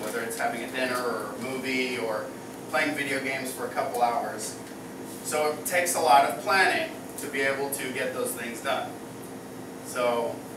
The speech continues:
I'm gonna here share with you a couple of points about time management and things that you can do to help get things going. The first point, the first step to time management is to,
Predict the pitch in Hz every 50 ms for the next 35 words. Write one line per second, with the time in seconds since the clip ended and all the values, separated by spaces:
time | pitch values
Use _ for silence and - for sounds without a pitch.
0 | - - - - - 143 147 147 160 156 156 139 135 143 143 139 135 - - 147
1 | 147 143 139 - 143 143 135 131 - 151 151 151 160 156 - - - 139 131 127
2 | 127 120 120 117 - - - - - 120 117 117 113 - - - - 135 - -
3 | 143 135 - - - - - - 127 127 - - - - - - - 135 135 135
4 | 135 139 - - 151 151 151 - 139 131 127 120 117 117 120 - - - - -
5 | - - - - 131 127 123 123 127 127 123 - 123 123 127 123 113 - 135 139
6 | 139 - - - - - - - - - - - - - - - - - - -
7 | 480 - - - - - - - - - - - - - - - - - - -
8 | 160 160 - - - - - - - - - - - - - - - - - -
9 | - 147 139 135 - - - 131 127 - - - 117 113 117 117 - - - -
10 | - - - - - - - - - - 135 131 135 131 - - - - 139 135
11 | 131 127 127 127